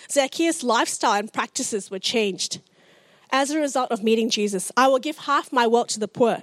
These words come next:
and if I've cheated people on taxes, I will pay them back four times as much." Through meeting Jesus, Zacchaeus became aware of his old dishonest habits and wanted to put new practices in place, new healthy habits.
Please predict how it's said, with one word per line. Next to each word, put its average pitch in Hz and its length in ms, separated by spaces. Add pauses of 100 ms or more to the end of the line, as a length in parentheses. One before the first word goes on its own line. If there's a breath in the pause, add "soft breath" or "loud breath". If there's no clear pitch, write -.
and 240 100
if 226 80
I've 254 160
cheated 320 380
people 247 260
on 214 100
taxes, 208 460 (260 loud breath)
I 247 140
will 254 140
pay 262 240
them 262 200
back - 280
four 269 260
times 240 320
as 202 160
much." - 380 (1500 soft breath)
Through 359 200
meeting 311 320
Jesus, 269 360
Zacchaeus 262 440
became 285 340
aware 247 460
of 247 100
his 240 160 (100)
old 294 260
dishonest 254 480
habits 233 440
and 240 140
wanted 294 220
to 285 80
put 269 180
new 254 260
practices 247 560
in 208 140
place, 226 400 (300 loud breath)
new 302 260
healthy 277 380
habits. 214 440